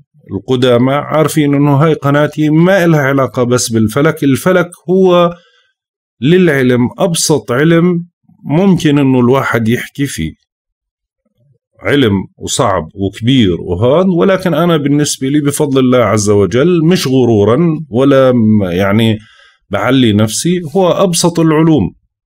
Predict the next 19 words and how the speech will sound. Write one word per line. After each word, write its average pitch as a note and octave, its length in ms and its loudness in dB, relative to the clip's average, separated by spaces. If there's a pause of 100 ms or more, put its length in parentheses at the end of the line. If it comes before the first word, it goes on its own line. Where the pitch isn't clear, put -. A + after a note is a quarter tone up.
(140)
فعشان B2 360 0
هيك F3 260 0
إحنا E3 380 -2
منعلم E3 600 0
قاعدين C#3+ 360 0
أبسط E3 540 -2
العلوم B2 680 0 (200)
أو B2 120 0
بنشرح B2+ 500 -2
أبسط A#2+ 340 -6
العلوم B2+ 380 -2
عشان C#3+ 280 -2
الناس A2 300 -2
تفهم. - 420 -16 (280)
هذا C#3+ 180 -2
واحد. F2 340 -2 (1080)
اثنين، G3 420 0
أنا F#3 220 0
بهاجم D#3 760 2